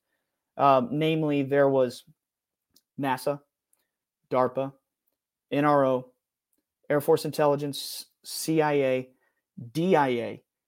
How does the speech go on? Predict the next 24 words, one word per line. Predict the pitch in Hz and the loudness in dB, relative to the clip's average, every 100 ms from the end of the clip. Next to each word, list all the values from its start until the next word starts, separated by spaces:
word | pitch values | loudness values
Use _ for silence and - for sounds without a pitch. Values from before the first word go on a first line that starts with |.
| _ _ - | _ _ -6
even | 170 190 185 175 - - | -2 0 0 -2 -8 -6
retired | 139 - 151 165 160 156 151 | -6 -6 -4 0 2 0 -2
officials | 131 - 165 - 151 | -8 -2 -2 2 -2
from | - 151 | 0 -4
the | 135 131 | -2 -4
O | - 156 | 2 6
S | 165 139 143 | 6 2 -6
S, | 117 - | -8 -6
which | 143 123 | -8 -8
is | 123 | -10
a | |
precursor | 117 147 139 139 131 127 | -6 -4 -2 -4 -4 -4
to | 120 123 | -6 -8
the | |
C | 123 139 | -6 -2
I | 131 | -2
A, | 120 117 | -2 -6
have | 131 123 | -6 -8
visited | 127 120 120 | -8 -6 -6
our | 117 | -6
property. | 113 120 117 123 120 _ _ _ _ _ _ - | -6 -8 -8 -10 -10 _ _ _ _ _ _ -4
Uh, | 127 117 - | -4 -4 2
British | 160 180 175 175 | 6 8 6 0
intelligence | 143 143 139 135 135 127 | -2 0 2 0 -6 -10